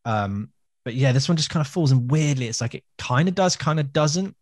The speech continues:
And this happens with another song, which actually is a falsehood, but I'll get to it. So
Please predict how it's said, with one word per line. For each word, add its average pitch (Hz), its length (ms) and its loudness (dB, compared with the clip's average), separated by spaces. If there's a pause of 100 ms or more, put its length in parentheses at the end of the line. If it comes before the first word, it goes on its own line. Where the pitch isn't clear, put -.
And 120 80 -6
this 113 100 -8
happens 135 300 -2
with 123 100 0
another 117 300 0
song, 92 340 -2
which - 460 -6
actually 101 640 -6 (560)
is 101 100 0
a 98 60 -2
falsehood, 95 440 -2
but 95 60 -4
I'll 95 60 -4
get 98 240 -10
to - 100 -18
it. - 100 -18
So 107 340 -4